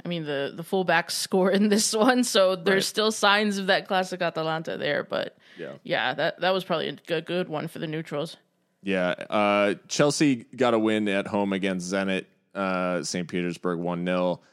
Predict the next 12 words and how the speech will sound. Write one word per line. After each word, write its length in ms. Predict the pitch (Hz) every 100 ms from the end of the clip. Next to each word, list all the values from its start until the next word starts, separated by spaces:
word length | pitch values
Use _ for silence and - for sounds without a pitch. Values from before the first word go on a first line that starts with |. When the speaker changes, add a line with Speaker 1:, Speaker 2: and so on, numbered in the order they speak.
| _ _
Speaker 2:
Juve 340 | 120 135 127 117
took 200 | 117 104
care 180 | 110 104
of 60 | 92
business 360 | 101 95 92
against 240 | 95 92 -
Swedish 320 | 98 95 92
side 340 | - 98 87
Malmo, 520 | 87 92 92 92 92 87
uh, 420 | 95 90 87 87
three 320 | - 98 107
nil. 420 | 98 92 90 87